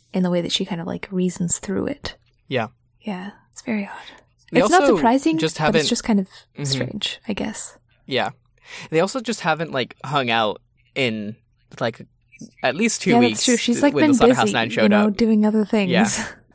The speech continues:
Speaker 2: And even before then, I don't know. Um,
Speaker 1: Yeah, it, like, the, the,
Speaker 2: so.
Speaker 1: the, like, amount of, of, like, social exposure, I guess you could say.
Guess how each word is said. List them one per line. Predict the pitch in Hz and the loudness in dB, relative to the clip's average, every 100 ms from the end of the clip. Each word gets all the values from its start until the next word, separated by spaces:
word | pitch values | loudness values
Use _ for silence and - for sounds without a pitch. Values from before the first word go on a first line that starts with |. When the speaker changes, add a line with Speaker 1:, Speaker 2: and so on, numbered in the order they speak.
| _ | _
Speaker 2:
And | 143 139 | -4 -2
even | 160 139 | 0 -2
before | 120 127 120 | -2 0 0
then, | 107 101 | -2 -6
I | 113 | -8
don't | 113 | -6
know. | 107 104 - _ _ - | -6 -8 -12 _ _ -20
Um, | - 50 156 | -16 -14 -8
Speaker 1:
Yeah, | 202 202 - | -8 -6 -2
it, | 233 - | -2 0
like, | 220 220 | 0 2
the, | 233 226 | 2 0
the, | 196 214 | 2 2
Speaker 2:
so. | 208 214 | 2 0
Speaker 1:
the, | 208 196 | 0 0
like, | 190 185 - - _ _ 208 | 0 -2 -8 -14 _ _ 0
amount | 208 214 220 208 | 2 4 2 0
of, | 196 - - - _ - | -4 -8 -20 -20 _ -8
of, | 190 - | -8 -6
like, | 190 185 - - _ _ - | -6 -6 -14 -18 _ _ -12
social | - 214 202 196 196 | -6 -4 -2 -2 -4
exposure, | - - 202 214 254 | -6 -4 -2 0 0
I | 254 | 0
guess | 254 269 - - 262 | 0 -2 -4 -6 -4
you | 247 | -2
could | 254 | -2
say. | 277 269 277 | -2 -4 -4